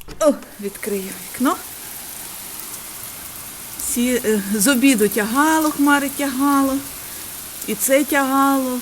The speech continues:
Хлопці дзвонять, щоб привезли їм плащі до корів і чоботи. Ну, повезла. Що, бусічка? Ні, ми не підемо, зайчик. Мигає здорово, і вітерець такий.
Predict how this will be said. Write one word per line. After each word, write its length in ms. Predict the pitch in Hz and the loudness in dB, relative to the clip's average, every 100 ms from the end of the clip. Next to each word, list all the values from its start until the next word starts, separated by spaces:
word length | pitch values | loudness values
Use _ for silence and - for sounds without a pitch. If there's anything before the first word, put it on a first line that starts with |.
| 247 | -2
Хлопці 320 | 226 - 233 | -4 -2 0
дзвонять, 500 | 208 247 233 220 - - - - - - - - - | 2 4 4 2 -4 -12 -14 -14 -14 -14 -12 -12 -10
щоб 120 | - 196 | -10 0
привезли 440 | 220 214 202 233 | 2 2 4 4
їм 140 | 226 208 | 4 4
плащі 600 | 220 220 - 226 214 202 | 0 0 -2 0 0 0
до 140 | 208 | -2
корів 420 | 202 214 202 190 185 - 196 | 2 2 2 0 -2 -8 -8
і 80 | |
чоботи. 520 | 190 208 185 185 - 196 - - - - - - - - - - | -2 0 0 -2 -6 -12 -12 -16 -14 -14 -14 -14 -14 -14 -8 -2
Ну, 160 | 254 | -2
повезла. 480 | 240 220 214 240 254 - 240 | 0 0 0 -2 -4 -6 -8
Що, 120 | 349 | -4
бусічка? 580 | 320 370 359 - - 262 | 0 2 2 0 0 2
Ні, 240 | 277 330 | 4 4
ми 120 | 285 | 4
не 120 | 269 277 | 4 0
підемо, 360 | 277 214 226 | -2 -2 -2
зайчик. 420 | 226 226 - 165 - - - - - - - - - - - - - - - - - - - - - - - - - - - - - - - - - - - - - - - - - - - - - | -2 -4 -8 -12 -12 -14 -14 -14 -14 -14 -14 -14 -12 -12 -12 -14 -14 -14 -14 -14 -14 -14 -14 -14 -14 -14 -16 -16 -16 -16 -16 -16 -14 -14 -14 -14 -14 -14 -14 -14 -14 -14 -14 -16 -16 -16 -16 -16 -2
Мигає 560 | 214 240 214 208 196 190 | 0 2 2 2 2 2
здорово, 520 | 190 254 302 277 240 | -2 -2 0 0 0
і 60 | |
вітерець 500 | 208 202 208 285 - - | -2 -2 -2 -2 -4 -6
такий. 360 | 262 - 254 | -6 -4 -6